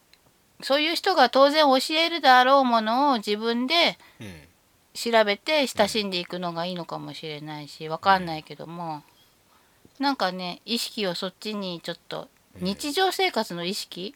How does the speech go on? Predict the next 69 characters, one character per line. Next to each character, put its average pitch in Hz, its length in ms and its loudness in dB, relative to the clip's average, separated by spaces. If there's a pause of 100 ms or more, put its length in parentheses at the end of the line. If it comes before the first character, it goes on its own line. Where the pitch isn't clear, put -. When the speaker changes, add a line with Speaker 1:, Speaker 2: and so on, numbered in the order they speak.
Speaker 1:
う - 40 -18
ん。 - 20 -16
Speaker 2:
ち - 40 -4
ょ - 20 -6
っ 269 60 -10
と 285 100 -6
そ 247 120 -2
っ - 20 -4
ち 196 160 -10
に 185 100 -8
寄 190 160 0
ら 240 140 4
し - 60 -8
て 277 140 -2
み 277 120 2
た 208 100 0
ら 165 120 -2
ど 160 160 -6
う 156 40 -8
だ 151 140 -10
ろ 147 80 -10
う - 100 -10
と - 140 -18 (260)
Speaker 1:
う - 20 -20
ん。 80 680 -14
Speaker 2:
思 160 300 -10
う。 - 40 -18 (500)
あ 269 80 -2
と 302 180 0
は 262 200 6
な 240 140 0
ん - 20 -6
か 214 120 0
ち 294 100 0
ょ - 20 2
っ 269 60 -2
と 185 180 -6
ね、 175 440 -6 (360)
Speaker 1:
う 233 40 2
ん。 254 40 6
Speaker 2:
現 285 120 2
代 320 200 4
的 320 260 -4
な 302 180 0
感 277 280 2
じ 269 160 -6
で 277 100 -6
ち 294 100 -6
ょ 285 40 -4
っ - 20 -8
と 226 140 -6
可 220 260 2
愛 269 180 4
い 254 40 -4
と 202 100 -6
こ 180 160 -4
ろ 170 140 -6
も 175 120 -4
あ 180 60 -2
る 180 80 -6
人 180 160 -12
だ 156 140 -10
と 156 160 -12
思 160 260 -10
う 156 60 -12
ん 151 80 -16
だ 147 80 -16
よ 151 80 -16
ね。 175 320 -10